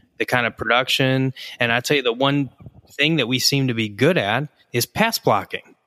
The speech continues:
<laughs> And so, you know, it's, uh, it, it seems like, uh, what we're,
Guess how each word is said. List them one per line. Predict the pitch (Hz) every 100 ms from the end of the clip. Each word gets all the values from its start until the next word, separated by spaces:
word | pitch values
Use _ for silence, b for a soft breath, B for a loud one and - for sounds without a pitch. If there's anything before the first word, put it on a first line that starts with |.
| -
<laughs> | - - - 170 -
And | 165
so, | - - 185 160 170 - 185 190 147
you | 143 147
know, | 147 143
it's, | 123 131 131
uh, | 131 123 113
it, | 131 - - 95
it | 131 - -
seems | 196 208 170
like, | 156 131
uh, | 135 117 117
what | 123 139 135
we're, | 135 127 117